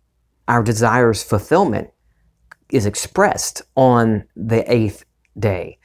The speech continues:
The resurrection of the new state comes after the Sabbath. This isn't a day,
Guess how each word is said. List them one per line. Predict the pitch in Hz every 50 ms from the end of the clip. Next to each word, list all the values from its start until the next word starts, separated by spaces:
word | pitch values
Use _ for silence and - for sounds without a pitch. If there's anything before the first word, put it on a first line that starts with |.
| _ _ -
The | 107 117
resurrection | 113 113 131 123 104 107 113 107 120 123 120 - - - 104 101 104 -
of | - 120 110 104 104
the | 104 110
new | 107 110 117 123 120
state | - - - - 110 95 95 98 - - _ _
comes | - - - 190 165 120 120 113 - -
after | - 127 135 135 - - 117 110
the | 101 104
Sabbath. | - - - 117 117 104 92 - - _ _ _ _ _ _ _ _ _ _ _ _ _ _ _ _ _ _ _ _ _ _ _ _ _ -
This | - 190 185 185 185
isn't | 175 160 180 147
a | 95 113
day, | 123 104 98 117 113 110 113 110 101 110 113 110